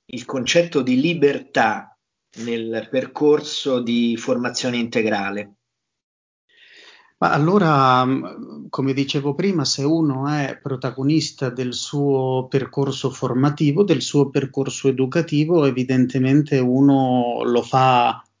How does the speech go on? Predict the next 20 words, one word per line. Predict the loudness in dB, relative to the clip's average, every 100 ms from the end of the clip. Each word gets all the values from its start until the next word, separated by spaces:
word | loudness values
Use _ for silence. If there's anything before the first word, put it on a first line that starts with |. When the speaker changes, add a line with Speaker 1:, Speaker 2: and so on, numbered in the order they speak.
| -6
Speaker 2:
volentieri, | 0 2 4 6 4 4 0 -4
lo | -4
fa | -6 -6 -6
perché | -6 -6 -8 -4 0 0 -4 -10 _
ha | -12 -8
capito | -8 -4 -4 -4 0 0 0 -6 _
e, | -4 -2 -2 -2
eh, | -4 -6 -2
desidera, | 0 0 -2 -4 -2 0 0 0 -4 -8 -6 -6
eh, | -6
diventare | -4 -2 -2 -2 -2 -2 -2
questo | -4 -4 -6
tipo | -6 -6 -6 -6
di, | -4 -2 0 0 -2 -4
di | -6
persona, | -6 -4 -4 -2 0
appunto | -2 -2 -4 -2
una | -2 -2
persona | -4 -4 -2 -2 0
integrale. | 0 0 -2 -2 0 2 0